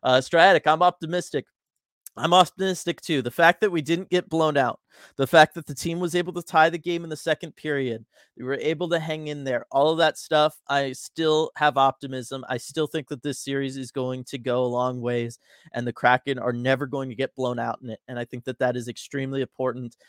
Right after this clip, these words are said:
And again, just look at some of these games around the N H L, especially this playoffs. It,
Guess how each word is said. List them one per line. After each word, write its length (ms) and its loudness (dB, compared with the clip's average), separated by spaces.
And 100 -8
again, 380 -4
just 180 -8
look 180 -4
at 120 -8
some 120 -6
of 60 -8
these 180 -6
games 340 -8
around 280 -2
the 100 -8
N 140 -8
H 260 -10
L, 320 -2
especially 540 -2
this 180 -4
playoffs. 640 -4
It, 120 -8